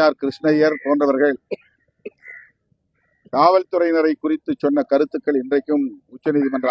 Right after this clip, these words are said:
ஆவணங்களில் அப்படியே பதிவாகியிருக்கின்றன. காவல்துறையினர் சட்டப்பூர்வமாக அங்கீகரிக்கப்பட்ட ரவுடிகள் என்று பதிவு செய்திருக்கிறார்கள். இது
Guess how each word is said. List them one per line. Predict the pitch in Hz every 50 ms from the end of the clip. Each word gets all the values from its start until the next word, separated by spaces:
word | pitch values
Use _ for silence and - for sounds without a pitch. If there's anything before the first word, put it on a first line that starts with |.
| 120
ஆவணங்களில் | 127 135 139 135 127 127 123 123 120 143
அப்படியே | - - 120 123 127 127 117 101 - -
பதிவாகியிருக்கின்றன. | - 127 127 123 117 - 113 113 - - - - 107 110 135 156 156 _ _ _ _ _ _ _ _ _ _ _ - _ _ _ _ _ _ _ _ _ _ _ _ _ _ _ - 117
காவல்துறையினர் | 131 147 151 156 151 139 - 151 135 135 135 139 156 151 - -
சட்டப்பூர்வமாக | 120 123 - - 160 151 - 160 160 156 156 151 151 156 156 160 156
அங்கீகரிக்கப்பட்ட | 135 135 135 151 151 143 143 139 131 - 135 - - 127 - - 151 147 139 123 - - _ _ _ _ _ _ _ _ _ _ _ _ _ _ _ _ _ _ _ _ _ _ _ _ _ _ _ - 127
ரவுடிகள் | 143 156 175 185 175 175 170 180 175 170 160
என்று | 156 151 156 156 -
பதிவு | 143 139 143 139 -
செய்திருக்கிறார்கள். | 135 123 - 113 - - - 104 98 - _ _ _ _ _ _ _ _ _ _ _ _ _ _ _ _ _ _ _ _ _ _ _ _ _ _ _ 855 _ _ _ _ _ _ _ _ _ _ _ _ _ _ _ _ _ _ _ _ _ _ _ _ -
இது | 113 120 127